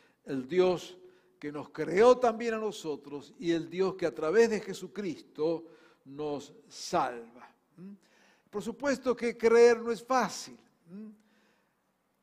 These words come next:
La fe se va construyendo. Vamos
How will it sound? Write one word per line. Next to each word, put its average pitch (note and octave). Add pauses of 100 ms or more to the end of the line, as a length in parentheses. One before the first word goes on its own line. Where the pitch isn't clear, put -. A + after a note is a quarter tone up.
(320)
La E3
fe A#3
se G3+
va G#3+
construyendo. F3 (2250)
Vamos F3